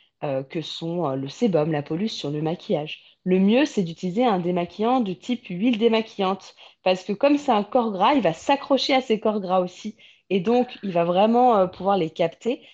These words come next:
Et si après cette huile démaquillante, on se nettoie à nouveau avec un, un, un savon doux, un nettoyant doux classique, euh, là, on va pouvoir, euh, vraiment éliminer ensuite tout, tout, tous les restes,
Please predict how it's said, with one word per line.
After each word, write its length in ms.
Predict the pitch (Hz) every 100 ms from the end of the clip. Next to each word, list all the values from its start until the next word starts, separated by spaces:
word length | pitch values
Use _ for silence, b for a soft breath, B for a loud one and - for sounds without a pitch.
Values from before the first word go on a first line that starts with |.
| b
Et 120 | 196
si 360 | 220 - 269 -
après 580 | 240 262 262 - 269 247 _
cette 260 | - 180
huile 120 | 233
démaquillante, 720 | 214 214 202 - 214 190 - - _ -
on 140 | 220
se 240 | 214 -
nettoie 500 | 175 165 196 202 226 196
à 100 | 180
nouveau 360 | 185 175 202
avec 340 | 170 156 160 165
un, 220 | 131 139 b b b -
un, 260 | 147 135 - -
un 120 | 170
savon 400 | 170 196 175 170
doux, 220 | 165 185 233
un 80 |
nettoyant 440 | 170 151 - 147 147
doux 160 | 160
classique, 640 | 160 151 147 - 277 - - B B -
euh, 300 | 190 175 160
là, 280 | 170 214 269
on 80 | 226
va 140 | 170
pouvoir, 400 | 160 - 180 214
euh, 80 | 170
vraiment 400 | 156 151 165 214
éliminer 580 | 190 160 156 156 185 190
ensuite 360 | 156 - 196 -
tout, 280 | 202 175 165
tout, 240 | 233 233
tous 220 | 196 - 233
les 120 | 196
restes, 500 | 156 147 190 -